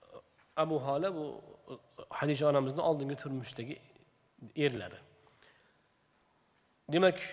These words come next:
Hadisha roziyallohu anhoning oldingi turmushlaridan bo'lgan farzandlari Fatima roziyallohu anhoga kim bo'ladi? Tog'a bo'ladi. Hazrat Ali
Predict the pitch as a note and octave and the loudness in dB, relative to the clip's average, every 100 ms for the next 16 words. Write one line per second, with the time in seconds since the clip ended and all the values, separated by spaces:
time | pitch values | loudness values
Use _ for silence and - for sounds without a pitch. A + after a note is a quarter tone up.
0 | - - C3 D#3+ E3 F3 E3 D3+ D#3 D3+ | -14 -10 -2 2 4 6 6 8 6 6
1 | E3 D#3+ D#3 D3 D#3+ E3 D#3 D#3 D#3 E3+ | 8 8 6 4 2 2 2 0 -2 -4
2 | D#3+ D3+ C#3 - C#3 C3+ D3 C#3 C#3 C3 | -4 -4 -4 0 0 2 0 0 0 0
3 | G#2+ - - - - _ _ _ _ _ | -2 -6 -18 -20 -20 _ _ _ _ _
4 | - C3+ B2 B2 A#2 C#3+ G3+ A#3+ - D3+ | -2 0 0 -2 -2 -4 -4 -8 -2 2
5 | D3 E3 D#3+ C#3 B2+ B2 B2 C#3 D3 C#3 | 2 4 2 2 0 -2 -2 -2 -2 -4
6 | B2+ C#3 D3+ F3 - - - _ D3+ D#3 | -4 -6 -6 -8 -12 -20 -20 _ 0 2
7 | E3 F3 G3+ - - - _ _ _ _ | 2 0 -4 -10 -16 -20 _ _ _ _
8 | - B2+ G2+ E2+ D#2 - _ _ _ _ | -4 -2 -2 -8 -14 -16 _ _ _ _
9 | _ _ _ - - _ _ _ _ _ | _ _ _ -20 -20 _ _ _ _ _
10 | _ _ _ _ _ _ _ _ - D#3 | _ _ _ _ _ _ _ _ 4 8
11 | F3 G3+ G#3+ G#3+ | 10 12 12 10